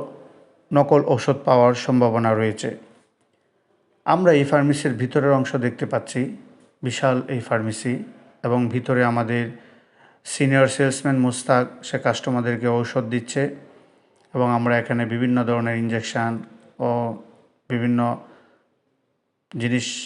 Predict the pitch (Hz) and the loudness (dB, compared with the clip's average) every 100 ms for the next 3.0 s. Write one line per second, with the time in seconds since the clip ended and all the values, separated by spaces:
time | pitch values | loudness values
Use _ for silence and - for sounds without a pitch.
0 | - _ _ _ - 131 127 131 117 117 | -16 _ _ _ -2 0 0 -4 -6 -6
1 | 110 117 - - 151 - - - _ _ | -4 -4 -4 -4 -6 -6 -14 -20 _ _
2 | _ _ _ _ _ - 139 131 135 | _ _ _ _ _ 2 4 6 6